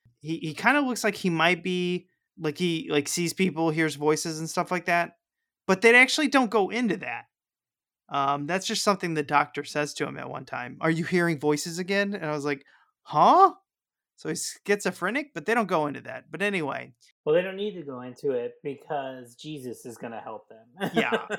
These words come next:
Speaker 1: Well, and he's got this crazy story 'cause he's listening to this guy. He's like, "If we all think as one, we can do whatever we want."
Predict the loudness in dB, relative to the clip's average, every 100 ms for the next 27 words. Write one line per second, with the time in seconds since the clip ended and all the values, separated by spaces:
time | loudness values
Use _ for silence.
0 | -10 -20 _ _ -4 -2 0 -2 -4 -4
1 | -8 -4 -2 -2 -4 -6 -2 -2 -2 -6
2 | -8 -6 -6 -4 -6 -6 -6 -4 2 2
3 | 2 -2 -8 -10 -6 4 6 6 6 2
4 | -6 -12 _ _ _ _ -4 -2 -2 -4
5 | 0 2 2 0 -10 -20 _ -12 -6 -4
6 | 0 0 2 0 -2 -4 -4 -6 -6 -6
7 | -8